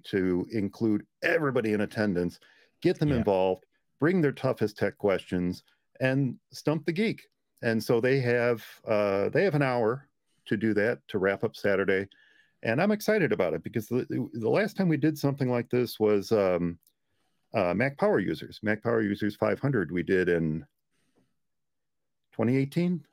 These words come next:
Speaker 1: I can't <laughs> remember what year it was now. Twenty eighteen, twenty nineteen, twenty eighteen. I think it was twenty eighteen. Um, but we did the Mac Power Users fi-, episode five hundred on stage, and that was a, a great time.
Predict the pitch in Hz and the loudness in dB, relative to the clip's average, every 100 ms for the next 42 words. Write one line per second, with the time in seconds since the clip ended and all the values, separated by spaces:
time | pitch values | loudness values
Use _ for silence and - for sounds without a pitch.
0 | _ _ _ _ - - - - 110 104 | _ _ _ _ -14 -12 -10 -2 0 0
1 | - - 101 - 87 - 80 - _ 120 | -2 -2 -2 -4 -12 -8 -8 -10 _ -2
2 | 123 120 135 135 120 120 117 113 117 123 | 0 0 -2 -2 -2 -2 -2 -2 -2 -4
3 | - - - - _ - 123 123 131 147 | -8 -20 -20 -20 _ -4 -2 0 -2 -2
4 | 135 131 - 113 107 113 104 87 82 78 | -2 -2 -2 0 0 2 2 2 -2 -8
5 | 78 - _ _ _ - 107 98 92 90 | -10 -14 _ _ _ -2 2 2 2 0
6 | 78 _ 110 117 120 139 127 117 110 113 | -4 _ -2 0 0 0 2 4 2 2
7 | 117 117 127 143 104 101 104 - 113 - | -2 0 0 2 0 -2 -2 -2 -2 -2
8 | 123 113 - 110 113 110 165 151 92 87 | -2 -2 -2 -2 0 0 0 0 -2 -4
9 | - - - 117 104 190 226 165 165 139 | -6 -8 -8 -6 -2 -2 -2 0 0 0
10 | - 127 101 110 156 208 - 139 185 233 | -2 -4 -2 0 0 -4 -6 -4 -2 -4
11 | 147 | -6